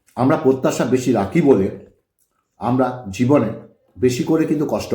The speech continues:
পাই। জীবনটা এমন জায়গায় পৌঁছে গেছে যেখানে রাগ করলেও কেউ কারো যায় আসে না, কেউ কেয়ার করে না।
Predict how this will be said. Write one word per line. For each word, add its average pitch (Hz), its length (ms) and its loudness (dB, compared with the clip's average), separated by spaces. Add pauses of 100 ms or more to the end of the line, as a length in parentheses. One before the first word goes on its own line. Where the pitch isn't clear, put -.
পাই। 85 220 -4 (1700)
জীবনটা 160 360 4
এমন 156 140 2
জায়গায় 165 240 0
পৌঁছে 160 240 2
গেছে 160 520 0 (840)
যেখানে 127 340 2
রাগ 123 260 0
করলেও 147 580 2 (1080)
কেউ 175 180 6
কারো 151 220 2
যায় 117 240 0
আসে 104 200 -4
না, 92 280 -6 (280)
কেউ 160 160 -2
কেয়ার 135 240 2
করে 104 280 -2
না। 78 140 -10